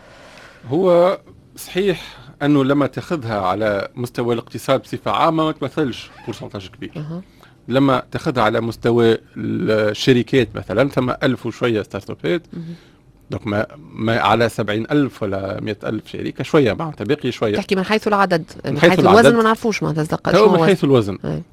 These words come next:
Speaker 1: أنت كي تبدأ عندك مؤسسة ناشئة،
Speaker 2: مهم.
Speaker 1: بديت في مدنيل، بدوز اورديناتور.
Speaker 2: مم.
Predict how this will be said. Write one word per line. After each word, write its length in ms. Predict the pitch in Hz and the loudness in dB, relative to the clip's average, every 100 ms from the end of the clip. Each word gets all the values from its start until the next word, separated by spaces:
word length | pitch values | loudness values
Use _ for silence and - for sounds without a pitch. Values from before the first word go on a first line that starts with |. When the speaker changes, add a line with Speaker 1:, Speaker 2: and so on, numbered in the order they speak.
| _ 202 | _ -2
Speaker 1:
أنت 180 | 220 | 0
كي 160 | 123 131 | -2 -4
تبدأ 260 | 196 151 131 | -2 0 2
عندك 300 | 170 135 120 | 4 2 0
مؤسسة 380 | - - - | -4 -6 -2
ناشئة، 460 | 127 120 113 - - - | 2 2 0 -4 -12 -12
Speaker 2:
مهم. 240 | 170 165 160 - _ - | -12 -10 -12 -18 _ -10
Speaker 1:
بديت 520 | 113 110 170 156 - - - - - - - 123 123 | 0 8 8 8 0 -20 -20 -20 -20 -20 -18 -16 -8
في 120 | - | 2
مدنيل، 560 | 156 147 135 123 110 - - _ - | 4 4 4 2 2 -4 -20 _ -12
بدوز 340 | 117 113 156 151 | -8 4 4 4
اورديناتور. 640 | 127 135 151 - 110 - - | 0 0 -2 -2 -6 -6 -16
Speaker 2:
مم. 180 | 170 | -16